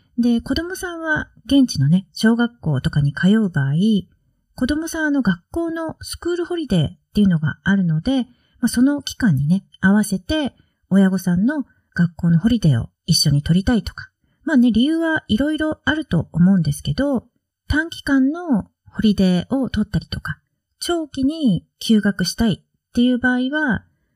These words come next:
まあ、学校によってとか、期間によってとか、コースによってとか、できる場合もあれば、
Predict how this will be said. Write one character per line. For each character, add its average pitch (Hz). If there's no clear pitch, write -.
ま 208
あ、 190
学 170
校 302
に 294
よ 214
っ -
て 247
と 175
か、 -
期 -
間 220
に 160
よ 156
っ -
て 190
と -
か、 -
コ 233
ー 202
ス -
に 160
よ 151
っ -
て 185
と -
か、 -
で 202
き 330
る 220
場 208
合 220
も 214
あ 320
れ 349
ば、 156